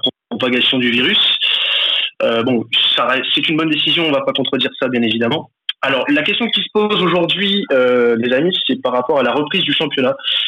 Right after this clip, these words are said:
Euh, on va commencer par la question de base, euh, qui, qui est posée aujourd'hui. Est-ce que pour vous, euh, nous devrons prendre, euh, les championnats, euh, à tout prix ? Kylian, j'aurais aimé avoir ton avis en premier. Ensuite, on, on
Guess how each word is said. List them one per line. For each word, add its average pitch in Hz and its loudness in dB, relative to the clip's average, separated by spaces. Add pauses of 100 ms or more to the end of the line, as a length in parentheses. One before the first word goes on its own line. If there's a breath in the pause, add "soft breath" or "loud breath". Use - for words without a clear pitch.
(160 loud breath)
Euh, 117 2
on 120 2
va 131 2
commencer 160 0 (340)
par 127 0
la 127 2
question 135 0
de 127 2
base, 143 2
euh, 113 0 (180)
qui, 117 -2
qui 127 -2
est 131 -2
posée 131 2
aujourd'hui. 127 2
Est-ce 175 0
que 190 -2
pour 156 0
vous, 202 2 (520 loud breath)
euh, 120 2
nous 151 2
devrons 185 0
prendre, 180 0
euh, 123 2
les 135 2
championnats, 160 0 (120)
euh, 123 2
à 147 0
tout - -2
prix ? - -6 (260)
Kylian, 160 2
j'aurais 127 2
aimé 151 2
avoir 143 -2
ton 131 -2
avis 127 2
en 139 0
premier. 139 0
Ensuite, - 0
on, 113 -2
on 113 -10